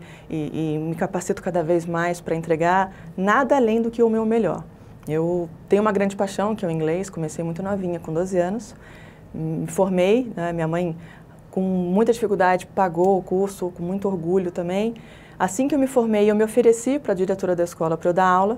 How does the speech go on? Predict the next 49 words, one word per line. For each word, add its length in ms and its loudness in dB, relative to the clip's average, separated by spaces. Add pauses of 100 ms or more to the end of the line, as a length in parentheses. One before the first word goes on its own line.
porque 300 -6
eu 80 0
queria, 580 0
uma 120 -8
criança 360 2
de 60 -6
dezesseis 340 -4
anos, 220 -6
né? 140 -8 (420)
Eu 60 -10
queria 180 0
rever 300 2
todo 140 6
o 40 0
conteúdo 460 4
desde 260 6
o 60 6
básico 580 2 (180)
e 100 2
ainda 120 6
receber 380 6
uma 100 2
graninha 400 2
por 140 0
isso. 280 -2 (540)
Quando 240 4
eu 40 6
entrei 140 2
na 60 4
aeronáutica, 640 4
eu 100 6
juntei 240 2
duas 220 2
paixões, 440 -2
que 80 -8
era 100 0
a 20 -2
aviação, 560 0
que 80 -8
eu 40 -4
nem 100 -4
sabia 440 -4
que 80 -14
tinha, 260 -8
acho 120 -10
que 80 -8
aquilo 180 -6
ali 100 -2
tava 400 -4